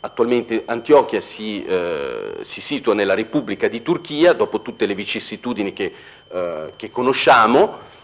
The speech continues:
e comunque sono parecchie decine d'a-, cioè varie decine d'anni che, eh, Antiochia fa parte del territorio della Repubblica Turca. Mi son detto: "Ma che cosa resta del sufismo ad Antiochia?" Beh,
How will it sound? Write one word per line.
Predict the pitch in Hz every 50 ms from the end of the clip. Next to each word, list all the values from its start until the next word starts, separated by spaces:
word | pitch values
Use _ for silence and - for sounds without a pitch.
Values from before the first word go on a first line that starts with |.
| - - - _ _ _ _
e | - -
comunque | - 120 143 139 131 -
sono | - - 120 113 110
parecchie | - 123 120 127 123 - 117 107
decine | 110 110 - - 117 120 113
d'a-, | 120 95 -
cioè | - - -
varie | 82 85 117 117 113 117
decine | 107 110 - - 117 117 117
d'anni | 123 120 113 107 95
che, | - 123 110 98 90 - -
eh, | 95 92 87 90 -
Antiochia | - 117 113 - - 143 131 120 104 - - 98 90
fa | - - -
parte | - 127 120 - - 104
del | 104 90
territorio | - 120 113 123 117 110 123 127 113 98
della | 104 101 104
Repubblica | 104 107 - 127 117 110 104 - 165 165
Turca. | - 135 127 135 131 - 175 170 - - - - - - -
Mi | - 131
son | - - 170 165 160
detto: | 139 139 131 135 147
"Ma | 123 143 - - - - -
che | - - -
cosa | - 196 196 170 175 165
resta | 180 190 185 - - -
del | 294 330
sufismo | 320 - 156 - - - 185 190 175 175 196 196 190 -
ad | 123 127 131
Antiochia?" | 131 127 127 - - 117 98 90 - - - 95 - - - - - - - - - - - - - - - - - - - _ _ - _ _ _ _ _ _ _
Beh, | 151 175 - - - -